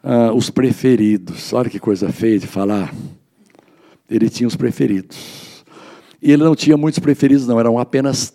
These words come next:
três preferidos. Preciso dizer pra você que o primeiro dos nossos irmãos, o primeiro, o mais velho,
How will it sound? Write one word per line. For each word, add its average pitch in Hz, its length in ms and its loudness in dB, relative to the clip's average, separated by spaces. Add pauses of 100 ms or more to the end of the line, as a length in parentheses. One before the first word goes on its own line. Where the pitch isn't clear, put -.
três 147 560 4
preferidos. - 960 -4 (560)
Preciso 214 260 4
dizer 131 240 4
pra 113 100 2
você 147 260 2
que 151 140 2
o 135 40 4
primeiro 147 760 4 (100)
dos 110 200 0
nossos 110 420 0
irmãos, 101 520 2
o 104 60 0
primeiro, 107 380 2
o 95 40 -2
mais 98 200 -6
velho, 113 300 0